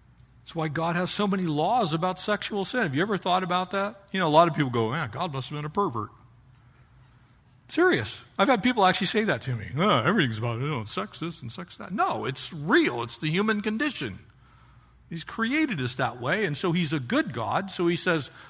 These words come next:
"Look, I want you to know what this is. So here's the deal. Here's where we're confining this."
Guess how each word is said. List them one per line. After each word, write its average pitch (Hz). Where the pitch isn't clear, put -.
"Look, 302
I 139
want 208
you 220
to 190
know 226
what 190
this 170
is. 214
So 143
here's 175
the 202
deal. 151
Here's 185
where 190
we're 180
confining 170
this." 113